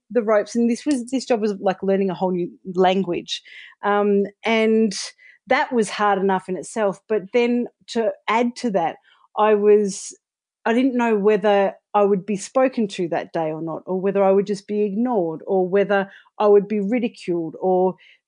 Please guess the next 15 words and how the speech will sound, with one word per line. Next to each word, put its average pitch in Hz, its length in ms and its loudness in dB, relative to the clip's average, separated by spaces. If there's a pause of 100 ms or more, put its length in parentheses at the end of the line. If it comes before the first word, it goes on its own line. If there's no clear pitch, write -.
(160)
feel 233 280 4
like 202 240 2
I 214 100 4
was 202 260 2
to 208 80 -4
blame 202 460 0
for 190 120 -10
the 196 100 2
lack 196 280 2
of 190 240 -4
performance 202 500 -4
of 185 100 -8
the 202 80 -8
business. 196 680 -8
Or, 202 260 4